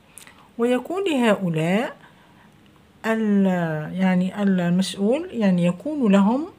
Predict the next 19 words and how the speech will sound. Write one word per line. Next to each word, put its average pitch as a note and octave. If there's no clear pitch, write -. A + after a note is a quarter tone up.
مرشد B3
وداعي G#3
للخير G#3+
وناهي A#3
عن A3+
المنكر. G3+
لهذا A#3+
ارتبطت C#4
مسؤولية A3
الحب B3
بالوفاء G3+
والإخلاص A#3+
والصدق، C#4+
وليس B3
بالصور C4+
والأغراض F#3+
الشخصية A3+
أو D4
الأشكال. F3+